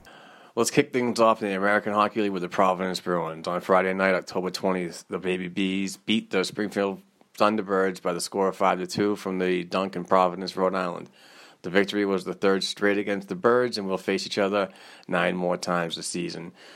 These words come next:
Leading the way offensively were forwards Austin Czarnik and Jordan Swartz, who both had two goals and an assist, while Danton Heinen led all players on the score sheet with a goal and three assists. Goaltender on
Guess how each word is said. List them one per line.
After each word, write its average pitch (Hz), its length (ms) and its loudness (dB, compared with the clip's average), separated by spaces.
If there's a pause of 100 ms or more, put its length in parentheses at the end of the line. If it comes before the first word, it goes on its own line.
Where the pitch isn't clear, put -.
(160)
Leading 95 280 0
the 95 80 -2
way 98 180 2
offensively 104 640 0
were 98 120 0
forwards 92 440 0
Austin 95 380 0
Czarnik 101 460 2
and 87 260 -6
Jordan 87 300 0
Swartz, 131 520 2
who 101 140 -2
both 98 340 2
had 92 180 0
two 113 200 -4
goals 107 320 2
and 104 100 -2
an 87 100 -4
assist, 117 440 0
while 92 220 4
Danton 98 360 -2
Heinen 98 520 -2 (280)
led 92 200 0
all 98 280 -2
players 101 500 -4
on 92 140 -4
the 90 60 -4
score 101 320 -2
sheet 107 260 -4
with 90 140 -10
a 90 40 -8
goal 92 320 -2
and 85 120 -6
three 92 180 -4
assists. - 480 -6 (540)
Goaltender 120 520 2
on 110 140 0